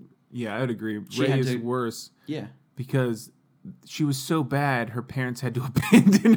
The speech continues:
Speaker 1: her.
Speaker 2: Yeah, I mean, it's, it's kinda like I, what I would liken it to is if you had two people you were going to adopt,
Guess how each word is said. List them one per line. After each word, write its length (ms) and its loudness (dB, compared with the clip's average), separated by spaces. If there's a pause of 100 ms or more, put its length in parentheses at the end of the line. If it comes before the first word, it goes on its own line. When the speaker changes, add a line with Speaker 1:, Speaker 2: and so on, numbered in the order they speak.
Speaker 1:
her. 460 2
Speaker 2:
Yeah, 80 2
I 40 0
mean, 180 2
it's, 340 0
it's 160 -12
kinda 280 -6
like 200 0
I, 140 2
what 180 -2
I 60 2
would 180 -2
liken 260 -2
it 100 -4
to 160 -4
is 140 -4
if 120 -6
you 100 -2
had 100 -2
two 220 -4
people 440 -6
you 120 -2
were 100 -2
going 260 -4
to 140 -8
adopt, 640 -4